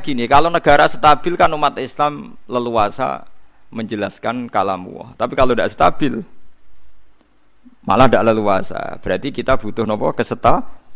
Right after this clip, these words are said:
kestabilan. Wis macem-macem. Apapun itu, sing penting niate sampeyan iku li'ila'i napa? Kalimatillah. Terus niki kula suwun sanget. Meskipun ngaji wau kados nasab, wau.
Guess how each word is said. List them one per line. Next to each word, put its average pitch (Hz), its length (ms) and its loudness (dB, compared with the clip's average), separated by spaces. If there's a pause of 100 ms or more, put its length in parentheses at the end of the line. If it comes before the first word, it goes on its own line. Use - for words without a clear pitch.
(280)
kestabilan. - 560 -4 (1800)
Wis 101 160 -6
macem-macem. 90 500 -6
Apapun 113 540 2
itu, 113 320 -4
sing 120 160 -6
penting 104 400 -6
niate 92 320 -6
sampeyan 85 400 -8
iku - 240 -12 (640)
li'ila'i 98 480 -2
napa? 101 400 -8 (480)
Kalimatillah. - 960 -14 (160)
Terus - 160 -16
niki 98 240 -8
kula 98 240 -6
suwun 95 320 -10
sanget. 95 320 -8 (480)
Meskipun 156 400 -2
ngaji 151 240 4
wau 151 160 6
kados 131 320 2
nasab, 110 400 -2
wau. - 120 -12